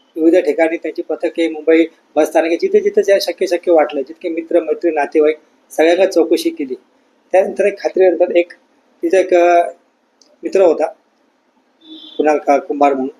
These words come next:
तर त्याचे थोडेसे संशयास्पद, अ, होतं. तो आदल्या दिवशी संपर्कात होता, त्या दिवशी संपर्कात होता मुलीच्या मोबाईलच्या, त्यामुळे त्याला संशयावरून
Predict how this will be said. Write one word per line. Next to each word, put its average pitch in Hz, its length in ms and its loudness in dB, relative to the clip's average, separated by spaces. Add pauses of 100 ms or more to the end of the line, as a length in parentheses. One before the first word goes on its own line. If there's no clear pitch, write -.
(600)
तर 185 60 -8
त्याचे - 320 2
थोडेसे 175 360 0
संशयास्पद, 170 680 -2
अ, 147 220 2
होतं. 151 340 0 (800)
तो 165 40 4
आदल्या 156 240 4
दिवशी 185 420 0
संपर्कात 170 460 0
होता, 226 480 -4 (240)
त्या 143 100 -4
दिवशी - 200 -6
संपर्कात 170 440 0
होता 165 160 0
मुलीच्या 165 340 -4
मोबाईलच्या, 156 440 -2 (840)
त्यामुळे 170 280 0
त्याला 180 140 4
संशयावरून 170 640 2